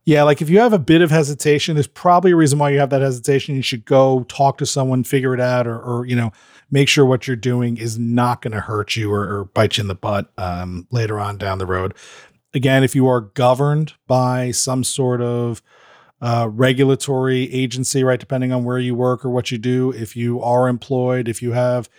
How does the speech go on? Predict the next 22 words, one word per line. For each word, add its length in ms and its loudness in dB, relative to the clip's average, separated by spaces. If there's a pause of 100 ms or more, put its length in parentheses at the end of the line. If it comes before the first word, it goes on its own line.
(340)
you 100 -2
know, 220 0
employee 580 0
contracts, 840 -2
handbooks, 760 0 (420)
um, 640 0 (240)
you 120 -4
know, 240 0 (100)
a, 180 -8
a 60 0
lot 280 6
of 120 4
things 240 -2
that 120 2
we 140 -2
do 460 -2 (240)
are, 560 -2 (180)
are 540 -4 (1200)
via 300 2
terms 360 -2
and 100 -8
conditions, 580 -2